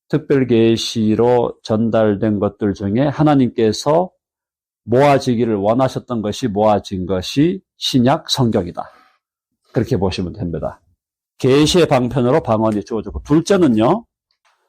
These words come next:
꼭 계시가 아니라도 기도의 방편이 될 수 있어요. 기도의 방편은 특별히 꼭 방언 통역이 안 되더라도,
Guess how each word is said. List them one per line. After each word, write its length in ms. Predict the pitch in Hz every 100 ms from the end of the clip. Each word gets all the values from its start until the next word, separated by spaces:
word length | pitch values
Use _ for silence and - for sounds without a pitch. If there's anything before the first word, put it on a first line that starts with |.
| _
꼭 160 | 180 -
계시가 500 | 143 165 170 190 143
아니라도 640 | 123 135 123 117 135 - -
기도의 460 | - 175 170 180 -
방편이 440 | 104 92 110 120
될 140 | 95 85
수 120 | 73
있어요. 280 | - - - _ _ _ _ _ _ -
기도의 720 | 165 180 180 175 170 170 156
방편은 640 | 135 127 - 139 160 214 226 _
특별히 880 | - 175 160 156 147 139 127 123 117 -
꼭 320 | 247 - - _ _ _ -
방언 340 | 120 131 151
통역이 400 | 151 180 170 135
안 160 | 104 98
되더라도, 680 | 120 120 110 90 98 170